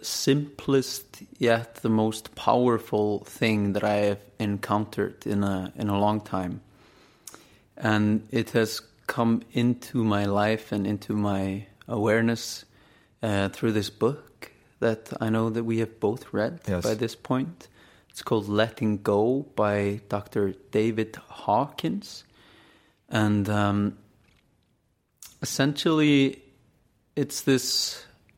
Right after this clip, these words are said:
Speaker 1: idea or concept or method of cultivating awareness for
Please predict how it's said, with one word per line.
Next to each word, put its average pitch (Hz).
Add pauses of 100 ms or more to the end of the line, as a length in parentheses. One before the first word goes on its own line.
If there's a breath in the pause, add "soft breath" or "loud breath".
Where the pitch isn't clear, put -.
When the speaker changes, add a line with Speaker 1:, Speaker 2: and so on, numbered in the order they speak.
(140)
Speaker 1:
idea 120
or 113
concept -
or 101
method 110 (1300 soft breath)
of 127 (520)
cultivating 131
awareness 120
for 110